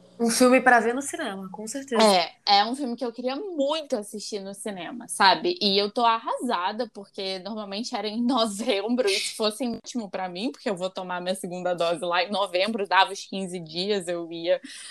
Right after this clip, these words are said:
Speaker 2: assistir. Agora eu tô torcendo pra o filme ficar no cinema até, sei lá, dezembro, né?
Speaker 1: <laughs>
Speaker 2: Pra conseguir ir. Mas, por exemplo, esse novo Esquadrão Suicida vai lançar agora em setembro no streaming da, da H B O.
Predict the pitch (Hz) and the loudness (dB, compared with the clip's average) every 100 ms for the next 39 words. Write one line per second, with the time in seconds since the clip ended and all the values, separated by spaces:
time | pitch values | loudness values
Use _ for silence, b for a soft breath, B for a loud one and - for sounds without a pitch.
0 | 277 - 185 180 220 214 - 202 262 - | -10 2 4 4 0 -2 -2 0 0 0
1 | 202 202 208 196 190 190 - 202 220 214 | 4 4 4 2 2 0 -6 -6 -6 -8
2 | - 226 214 240 233 214 202 202 202 - | -8 -6 -4 -6 -6 -6 -8 -8 -12 -10
3 | - 196 190 202 190 185 185 190 202 190 | -6 -6 -6 -8 -6 -6 0 -2 0 0
4 | 170 165 190 202 190 208 208 370 294 220 | 0 0 0 2 4 4 4 2 0 2
5 | 254 185 214 - 226 180 220 190 - 185 | 4 4 2 -2 0 0 0 -2 -2 -6
6 | 170 180 185 175 202 - 247 320 - - | -6 -6 -4 -4 -4 -2 -2 -2 -4 -8
7 | - 277 262 247 226 226 226 240 269 240 | -2 2 2 2 -2 -2 -2 -2 -4 -4
8 | 226 233 233 233 - 226 202 208 208 233 | -4 -4 -6 -8 -6 -6 -6 -8 -6 -6
9 | 240 - 214 156 165 170 175 190 196 214 | -6 -4 -2 0 0 0 4 6 6 4
10 | 226 220 214 202 214 202 196 214 233 - | 0 0 2 2 2 2 2 0 -2 -4
11 | 240 - 214 190 220 233 233 220 214 208 | -4 -2 0 2 0 0 -2 -2 -4 -2
12 | 208 208 214 - 214 208 214 214 214 208 | 0 -2 -4 -6 -4 -4 -4 -2 2 4
13 | 202 196 - 196 196 196 202 - 190 202 | 4 2 0 2 4 4 0 -2 -6 -2
14 | 226 196 | 0 2